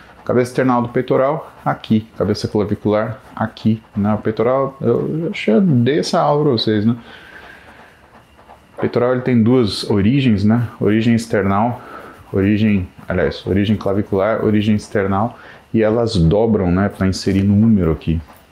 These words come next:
Uma vindo de baixo, uma vindo de cima, né? Uma das coisas que torna a cirurgia de reconstrução de peitoral bem delicada, porque você tem que respeitar isso,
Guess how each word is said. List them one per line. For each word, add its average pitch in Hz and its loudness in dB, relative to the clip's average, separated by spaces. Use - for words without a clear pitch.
Uma 107 2
vindo 95 2
de 85 0
baixo, 98 -2
uma 98 0
vindo 95 2
de 87 0
cima, 117 0
né? 98 -6
Uma 110 2
das 113 0
coisas 113 0
que 104 0
torna 107 0
a - -8
cirurgia 101 0
de 101 0
reconstrução 98 -2
de 92 -4
peitoral 92 -2
bem 104 2
delicada, 92 -2
porque - -10
você 85 -6
tem 92 -2
que - -8
respeitar 92 -4
isso, - -4